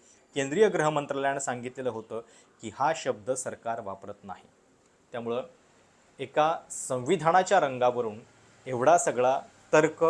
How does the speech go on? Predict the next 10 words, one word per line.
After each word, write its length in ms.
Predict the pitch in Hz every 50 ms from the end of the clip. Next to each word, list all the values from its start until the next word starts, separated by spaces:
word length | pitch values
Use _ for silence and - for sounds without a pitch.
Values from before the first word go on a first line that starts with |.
| 175 170 - - _ _ _ _ _
आणि 240 | 123 120 131 139 135
एवढं 260 | 120 110 113 135 160
सगळं 280 | 156 - 139 127 139 135
वितंडवादाचं 840 | 117 113 - 143 151 170 175 175 147 127 113 120 123 120 - 139
राजकारण 520 | 120 113 107 - - - 120 113 113 113 104
जे 100 | 104 101
आहे 140 | 95 113
ते 120 | 110 - 117
सुरू 300 | - - 110 98 92 90
आहे. 200 | 85 - -